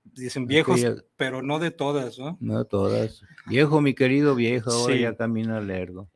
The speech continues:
Speaker 1: Eh, nos planteamos el, un qué hacer que al principio no sabíamos, eh, de qué era, ¿no? Qué es lo que teníamos que hacer.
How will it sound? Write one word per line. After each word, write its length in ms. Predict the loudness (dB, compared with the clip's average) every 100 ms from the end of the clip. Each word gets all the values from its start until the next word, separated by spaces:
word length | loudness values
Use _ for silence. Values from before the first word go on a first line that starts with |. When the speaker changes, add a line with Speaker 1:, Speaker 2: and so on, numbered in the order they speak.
| _
Speaker 1:
Eh, 680 | 2 4 6 6 6 2 -6 _ _ _ -20 _ _ _ _ _ _ _ _ -20 -8
nos 280 | -2 0 2
planteamos 640 | 2 4 4 4 2 0
el, 260 | 0 0 0
un 260 | -2 -4
qué 180 | 0 2
hacer 480 | 2 0 -2 0 -2
que 400 | -2 -4 -4 -8 _ -8
al 160 | -6
principio 460 | -4 -6 -6 -4 -2
no 120 | -2
sabíamos, 880 | -4 -4 -4 -6 -8 -10 -14 -16 -20 _
eh, 120 | -20 _ _ _ _ _ _
de 260 | -8 -6 -2
qué 220 | 0 2
era, 220 | 0 -2 -6
¿no? 120 | -14 -14 _ _ _ _
Qué 100 | -6
es 60 | -2
lo 100 | 0
que 120 | -2
teníamos 460 | -2 -2 -2 -4 -6
que 140 | -6
hacer. 400 | -6 -6 -6 -8